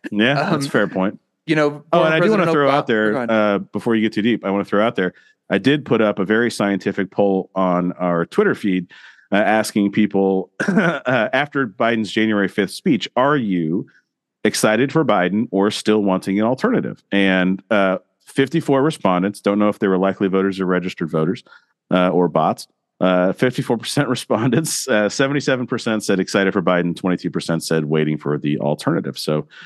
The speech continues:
Speaker 1: Sean, where are you at, man?
Speaker 2: Yeah. So former President Obama was talking to Biden's senior campaign staff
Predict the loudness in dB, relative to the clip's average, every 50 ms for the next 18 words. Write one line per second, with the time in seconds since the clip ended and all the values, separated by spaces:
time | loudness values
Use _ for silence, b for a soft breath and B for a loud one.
0 | B B B -2 0 0 2 2 2 2 2 2 0 0 -2 -2 -4 -6 -8 _
1 | _ _ _ _ _ _ _ _ _ _ _ _ _ _ _ _ _ _ _ _
2 | _ _ _ _ _ _ -4 -2 0 2 2 0 -2 -4 -6 -12 _ _ -8 -4
3 | 0 0 2 2 2 0 -2 -4 -6 -10 _ _ _ _ _ _ _ _ _ _
4 | 0 0 0 2 2 2 2 2 2 0 0 0 0 0 2 0 0 0 0 -2
5 | -2 -2 -4 -4 -2 -2 -2 0 0 -2 -4 -4 -2 -2 0 2 2 2 0 0
6 | -2 -2 -2 0 0 2 0 0 0 -2 -4 -6 -12 -18 -8 -6 -4 -2 0 0
7 | 0 0 0 0 -2 -4 -4 -2 -2 -2 -2 -2 -2 -2 -4 -4 -2 0 0 0
8 | 0 -2 -4 -8